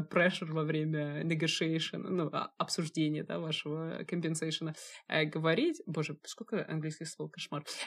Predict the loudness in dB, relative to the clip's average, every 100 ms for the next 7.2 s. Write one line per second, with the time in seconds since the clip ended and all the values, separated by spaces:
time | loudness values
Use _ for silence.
0 | 6 8 10 8 4 2 2 2 2 -2
1 | _ _ _ _ -2 0 8 10 10 8
2 | 6 4 0 -4 -4 -4 -4 0 0 2
3 | 2 2 2 -2 -2 0 2 0 0 -2
4 | -2 _ -8 -6 -4 -6 -2 -2 0 -2
5 | -4 -4 0 0 0 -2 -2 -2 -2 -4
6 | -4 -4 -2 -2 -2 -2 -2 -4 -4 -4
7 | -4